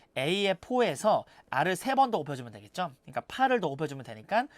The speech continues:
최종적인 정답은 육십사, 이렇게 마무리를 지어주시면 됩니다. 자, 이십구 번 문제를 볼게요. 공차가 영이 아닌 등차 수열이 있는데 세 항이 이 순서대로 공비가 R인 등비 수열을 이룬다라고 나와 있습니다. 그럼 우리가 요거를 이제 쓸 때에 A 플러스 D,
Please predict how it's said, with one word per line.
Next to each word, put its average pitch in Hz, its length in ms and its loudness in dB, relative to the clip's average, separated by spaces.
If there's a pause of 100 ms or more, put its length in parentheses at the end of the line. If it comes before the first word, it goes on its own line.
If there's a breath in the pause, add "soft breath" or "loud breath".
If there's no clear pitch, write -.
(140 loud breath)
최종적인 208 480 -4
정답은 135 600 -2
육십사, 165 760 -2
이렇게 123 220 -6
마무리를 117 420 -4
지어주시면 123 560 -10
됩니다. 101 360 -20 (360 soft breath)
자, - 100 -14
이십구 180 600 -4
번 202 220 6
문제를 127 320 -8
볼게요. 113 440 -10 (300 loud breath)
공차가 220 500 2
영이 165 300 2
아닌 190 220 -2
등차 170 400 0
수열이 196 320 -2
있는데 117 440 -4 (280 loud breath)
세 269 240 2
항이 254 500 -2
이 160 160 -2
순서대로 208 500 0
공비가 185 480 -2
R인 165 380 0
등비 160 240 -6
수열을 151 300 -4
이룬다라고 127 560 0
나와 113 200 -2
있습니다. 110 400 -14 (120)
그럼 190 140 -4
우리가 185 200 2
요거를 190 380 2
이제 143 120 -4
쓸 220 220 -2
때에 127 520 -6 (420)
A 202 240 0
플러스 220 460 -2
D, 175 420 -6